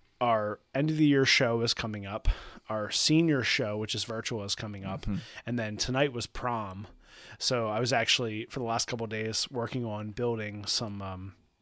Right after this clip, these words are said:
Speaker 1: some, like, gates. So they're eight feet by four feet tall, um, two-by-four frame with a, like, a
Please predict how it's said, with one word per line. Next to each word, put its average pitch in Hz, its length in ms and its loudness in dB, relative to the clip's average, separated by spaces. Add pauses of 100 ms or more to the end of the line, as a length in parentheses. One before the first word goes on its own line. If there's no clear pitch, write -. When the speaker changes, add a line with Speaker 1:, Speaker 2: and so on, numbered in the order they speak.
(640)
Speaker 1:
some, 95 540 -4
like, 104 200 -10 (160)
gates. - 580 0 (200)
So - 140 -6
they're 117 200 -4
eight 139 200 -2
feet 120 360 -4 (360)
by 107 180 -2
four 123 260 -2
feet 113 260 -6
tall, 104 540 -2 (480)
um, 98 380 -8 (200)
two-by-four 117 540 0
frame 110 460 -4
with 104 320 -8 (100)
a, 101 420 -8 (280)
like, 113 180 -8
a 101 260 -8